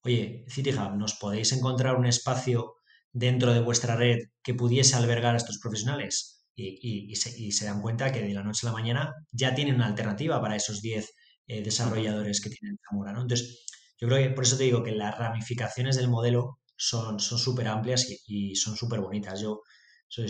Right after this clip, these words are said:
Speaker 1: un firme defensor de volver a las raíces y de, y de, de, y de llenar esa España vaciada, con lo cual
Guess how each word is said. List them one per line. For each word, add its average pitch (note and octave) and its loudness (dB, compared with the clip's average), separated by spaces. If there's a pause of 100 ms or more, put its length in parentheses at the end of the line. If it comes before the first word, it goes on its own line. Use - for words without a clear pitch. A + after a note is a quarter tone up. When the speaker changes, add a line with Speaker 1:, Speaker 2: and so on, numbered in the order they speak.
Speaker 1:
un A#2 -4
firme A#2+ 2
defensor A#2 2
de A2+ -2
volver A2 2
a A2+ 0
las A2 -2
raíces A2+ 0
y A2 -6
de, G#2+ -4
y - -18
de, G#2+ -4
de, - -10 (240)
y A#2+ -14
de G#2+ -8
llenar A#2 0
esa A#2+ 0
España A#2+ 2
vaciada, B2+ -2
con B2 0
lo A2 -4
cual A#2+ -2